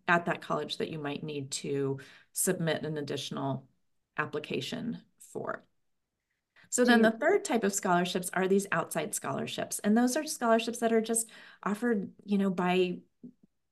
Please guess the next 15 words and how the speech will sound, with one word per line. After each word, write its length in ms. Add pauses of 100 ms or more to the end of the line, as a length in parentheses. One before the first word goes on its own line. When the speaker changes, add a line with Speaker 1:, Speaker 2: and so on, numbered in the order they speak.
(160)
Speaker 1:
literally 720
anyone, 580 (280)
um, 460 (100)
you 120
know, 60
Speaker 2:
Different 60
Speaker 1:
Rotary 240
Speaker 2:
organizations, 400
Speaker 1:
offers 340
Speaker 2:
those 180
types 220
of 80
things. 380 (140)
Speaker 1:
Yeah, 340
exactly. 720